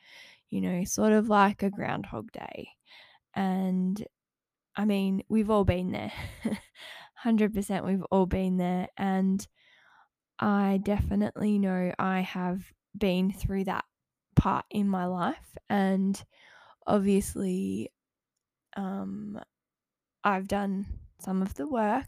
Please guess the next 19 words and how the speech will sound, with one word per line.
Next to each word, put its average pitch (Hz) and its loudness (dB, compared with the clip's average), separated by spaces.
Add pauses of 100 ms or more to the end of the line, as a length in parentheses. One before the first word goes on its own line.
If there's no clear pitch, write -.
(160)
in 220 -4
terms 190 -4
of 175 -2 (400)
finding 202 4
out 190 2
what - 0
my 196 4
why 196 0
is, 202 -4 (140)
and 185 -2 (640)
I'm 202 4
still 208 2
doing 202 0
the 208 0
work. 214 2 (300)
<laughs> - -4 (760)
Um, 185 -4 (1400)
big 208 2
time, 196 -4